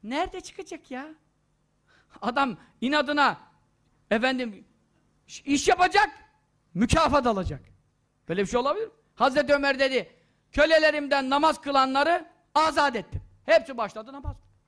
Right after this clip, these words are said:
Biri kılıyor, azat oldu. Öbürü kılıyor. Geldiler dediler, "Ya Ömer, bunlar seni kandırıyor ya." Dedi, "Ben de biliyorum ama beni namazla kandırsınlar, fark etmez." dedi ya. Yani içki içerek kandırmıyor ya, namaz kılıyor dedi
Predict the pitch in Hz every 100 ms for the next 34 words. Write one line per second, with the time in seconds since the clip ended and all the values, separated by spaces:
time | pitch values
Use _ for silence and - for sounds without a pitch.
0 | _ _ _ 254 302 233 247 269 330 302
1 | 269 254 226 180 156 233 269 285 277 294
2 | - _ _ _ _ _ _ _ _ -
3 | 226 254 277 262 277 277 269 247 247 294
4 | 277 262 254 233 254 269 269 277 226 226
5 | 214 240 311 294 214 220 - - _ _
6 | _ _ 196 208 220 254 240 202 208 233
7 | 254 226 196 233 370 311 294 339 311 277
8 | - 220 196 202 - 185 170 - 320 359
9 | 381 285 220 156 135 120 131 254 _ _
10 | _ _ _ _ - 190 202 - _ -
11 | 214 - 247 - 240 233 220 226 359 453
12 | 415 349 440 523 523 349 220 156 147